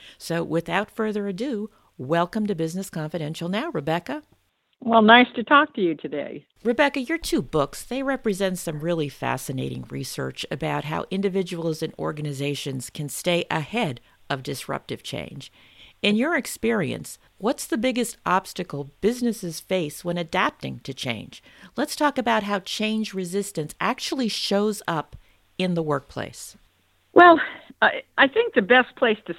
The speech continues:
Speaker 2: start is by quoting the great business educator, Peter Drucker, where he said that culture eats strategy for lunch. <laughs> And we might want to ponder that because we have a lot of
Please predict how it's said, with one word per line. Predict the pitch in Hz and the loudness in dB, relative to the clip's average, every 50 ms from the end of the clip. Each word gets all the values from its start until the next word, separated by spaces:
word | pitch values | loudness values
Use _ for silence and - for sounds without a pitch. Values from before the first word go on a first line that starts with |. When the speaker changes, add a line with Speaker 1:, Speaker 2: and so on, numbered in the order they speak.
| - | 0
Speaker 2:
start | - 208 202 196 196 180 170 - | 4 6 8 10 10 8 6 4
is | - 175 160 156 151 151 - _ _ _ _ _ _ _ _ _ _ _ - | 0 0 0 0 -2 -6 -10 _ _ _ _ _ _ _ _ _ _ _ 6
by | 190 170 | 6 6
quoting | 170 170 - - 240 226 208 208 202 196 180 165 | 6 4 0 -2 0 0 2 0 -2 -2 -4 -6
the | 165 156 | -8 -8
great | 147 - - 180 208 226 226 233 214 - 160 151 | -8 -10 -10 -8 -6 -4 -2 -2 -4 -4 0 4
business | 170 202 214 214 202 190 170 165 - | 6 6 6 6 4 0 -2 0 0
educator, | 165 147 147 143 - - - - 190 147 151 151 143 139 139 | 0 0 0 -2 -6 -12 -4 -2 0 0 0 0 0 -2 -4
Peter | - - - 165 165 165 147 131 | -4 -4 -4 0 2 2 2 2
Drucker, | 120 139 143 143 143 - - - 62 - - _ _ _ _ _ _ | 4 4 6 6 6 4 0 -6 -8 -8 -12 _ _ _ _ _ _
where | - 214 202 196 | 10 10 10 10
he | - 240 226 - - | 8 2 -2 -4 0
said | - 254 247 233 202 190 | 0 2 2 2 2 4
that | 190 170 156 - - - - - _ _ _ _ _ _ _ | 4 4 4 0 -4 -12 -20 -20 _ _ _ _ _ _ _
culture | - - - 269 302 339 - - - 226 175 160 156 175 180 - - _ _ _ _ | -10 4 6 6 6 6 4 0 0 0 2 2 0 -2 -6 -10 -16 _ _ _ _
eats | - 208 214 202 - - - - - | -4 -2 -2 -4 -6 -10 -16 -20 -12
strategy | - - 190 196 196 208 214 196 185 160 143 160 160 156 147 - - | 0 6 8 8 10 10 8 6 4 0 -2 -4 -4 -4 -6 -6 -6
for | 165 151 | -4 -4
lunch. | 135 143 139 120 117 120 - - - - - - _ _ _ _ _ _ _ _ _ _ _ _ - | -2 -4 -4 -6 -8 -10 -14 -16 -20 -20 -20 -20 _ _ _ _ _ _ _ _ _ _ _ _ 0
<laughs> | 202 - - - - - - - _ _ - - - - _ - - - - 605 605 302 254 - - | 0 0 0 -2 -8 -16 -20 -20 _ _ -20 -20 -20 -20 _ 2 2 2 2 0 0 -2 -2 0 0
And | 294 254 226 - _ - - - - - | -2 -2 -2 -4 _ -16 -20 -20 -20 -12
we | - 247 262 285 | -4 -2 2 4
might | 294 311 330 302 | 4 4 4 2
want | 269 269 254 226 | 0 -2 -2 -2
to | 196 | -2
ponder | 185 - - 202 190 190 185 175 175 160 | -4 -2 -2 -2 0 -2 -2 -4 -6 -8
that | 139 143 135 135 131 - _ | -6 -6 -8 -8 -10 -8 _
because | 185 175 - - 196 185 180 170 - _ _ _ _ _ _ _ _ - | -6 -4 2 4 4 4 4 2 -4 _ _ _ _ _ _ _ _ 2
we | 277 294 | 4 6
have | 285 254 | 6 6
a | 262 | 6
lot | 254 254 262 285 294 | 8 8 8 8 6
of | 302 | 4